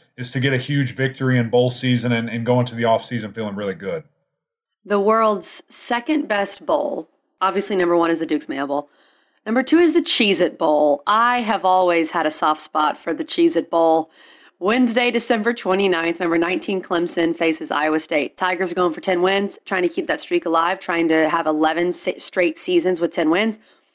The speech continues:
Speaker 2: First ever meeting between Clemson and Iowa State. And you got a Matt Campbell, Dabo Swinney matchup. I think that's gonna be fun. And then how does this defense look without Brent
Speaker 1: Right.
Speaker 2: Venables?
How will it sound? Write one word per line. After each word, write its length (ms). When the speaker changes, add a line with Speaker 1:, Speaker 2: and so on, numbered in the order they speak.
Speaker 2:
First 420
ever 260
meeting 400
between 320
Clemson 560
and 240
Iowa 380
State. 460
And 160
you 80
got 140
a 40
Matt 400
Campbell, 580
Dabo 220
Swinney 360
matchup. 380
I 100
think 180
that's 140
gonna 140
be 100
fun. 240
And 140
then 80
how 160
does 140
this 120
defense 400
look 300
without 280
Brent 160
Speaker 1:
Right. 80
Speaker 2:
Venables? 420